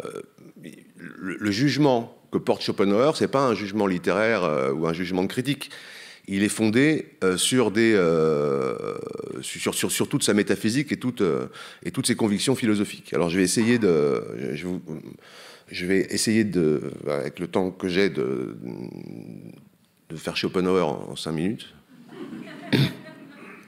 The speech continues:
Mais, euh, bon,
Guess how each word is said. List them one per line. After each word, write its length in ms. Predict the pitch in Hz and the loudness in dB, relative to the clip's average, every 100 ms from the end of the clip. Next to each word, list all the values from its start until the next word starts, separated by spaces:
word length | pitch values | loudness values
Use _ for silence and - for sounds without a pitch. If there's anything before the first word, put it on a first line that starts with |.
| - - - | -18 -8 2
Mais, 180 | 107 92 | 2 2
euh, 240 | 85 78 71 50 50 50 - - - - - - - - - - _ - - - - - - - | 0 0 -2 -6 -12 -18 -20 -20 -20 -20 -20 -20 -20 -20 -20 -20 _ -14 -10 -10 -10 -14 -16 -2
bon, 200 | 101 82 | 0 0